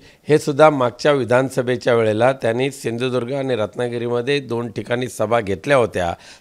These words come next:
तरीसुद्धा शिवसेनेचे आमदार निवडून आले होते. आजसुद्धा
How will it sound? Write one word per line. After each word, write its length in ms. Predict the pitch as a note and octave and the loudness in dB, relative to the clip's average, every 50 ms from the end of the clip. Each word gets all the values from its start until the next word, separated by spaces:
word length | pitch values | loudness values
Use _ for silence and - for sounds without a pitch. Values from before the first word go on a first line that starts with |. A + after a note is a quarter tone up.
| _ _ - | _ _ 2
तरीसुद्धा 520 | D3+ D#3 F#3 F3 - - E3+ D3+ F#3 G3+ G3 | 4 4 4 4 4 0 2 8 8 8 8
शिवसेनेचे 880 | - - - D#3 D#3+ D#3+ D#3 - D#3+ D#3+ D#3+ D3+ - - E3 D#3 D3+ D#3 - _ _ - | 8 4 2 4 4 4 2 2 0 0 0 0 0 2 2 2 2 0 -4 _ _ -6
आमदार 340 | G#2 A2+ B2+ A#2+ C3 C3 B2 | -6 -4 -2 0 0 0 0
निवडून 380 | B2 B2 B2 A#2+ A#2 A#2 A2+ G#2 | 0 -2 -2 -2 -2 -2 0 0
आले 200 | F#2+ F#2 F#2 F2 | 0 0 -2 -2
होते. 360 | E2 E2 D#2+ - D#2 C#2 - _ - - - _ _ _ _ _ _ _ - | -2 -4 -6 -6 -10 -12 -12 _ -20 -20 -20 _ _ _ _ _ _ _ 6
आजसुद्धा 760 | B2 C#3+ D#3+ E3+ - - - D#3+ C#3+ C#3 D#3+ E3 D#3+ E3 | 8 8 8 8 6 -2 -4 -2 4 6 8 8 8 8